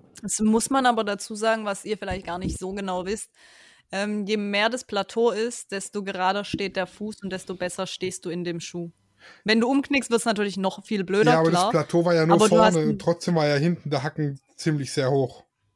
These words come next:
Speaker 1: Ja, ja, aber dadurch, dass das Plateau nur vorne ist, hebt es ja den Fußballen an.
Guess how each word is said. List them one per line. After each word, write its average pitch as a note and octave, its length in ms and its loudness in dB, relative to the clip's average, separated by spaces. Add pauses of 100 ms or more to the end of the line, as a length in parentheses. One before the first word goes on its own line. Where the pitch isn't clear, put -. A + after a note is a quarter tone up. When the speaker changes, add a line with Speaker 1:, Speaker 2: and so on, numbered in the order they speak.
(600)
Speaker 1:
Ja, G3+ 120 -2
ja, C4 180 6
aber A3+ 140 4
dadurch, A3 280 0
dass A#3 160 -2
das A3+ 100 -10
Plateau A3+ 320 -2
nur G#3+ 160 -4
vorne A#3+ 380 0
ist, A#3 180 -4
hebt A#3 220 0
es - 100 -4
ja G#3 100 0
den G3+ 140 -6
Fußballen G3 600 -2
an. F#3+ 300 -4